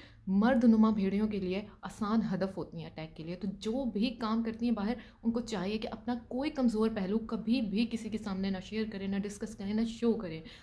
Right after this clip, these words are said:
हमेशा ख़ुद को strong show करें, अपनी strength शो करें। और strong show करने का मतलब ये नहीं है कि आप कोई बहुत अमीर कबीर हैं,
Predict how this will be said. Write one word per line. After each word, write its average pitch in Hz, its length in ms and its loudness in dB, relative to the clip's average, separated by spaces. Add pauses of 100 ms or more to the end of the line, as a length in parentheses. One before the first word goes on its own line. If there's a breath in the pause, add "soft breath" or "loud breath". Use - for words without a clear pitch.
हमेशा 247 500 4
ख़ुद 208 180 -6
को - 340 -8
strong 208 400 -2
show 196 140 -4
करें, 180 180 -4
अपनी 220 320 -4
strength 214 480 0
शो 190 280 -8
करें। 160 240 -10 (320 loud breath)
और 226 160 -2
strong 262 360 0
show 269 160 -2
करने 247 240 4
का 240 80 2
मतलब 226 340 4
ये 220 80 2
नहीं 240 180 4
है 254 60 2
कि 240 100 -4
आप 214 240 -6
कोई 226 140 0
बहुत 208 300 -4
अमीर 214 240 2
कबीर 220 300 0
हैं, 165 140 -4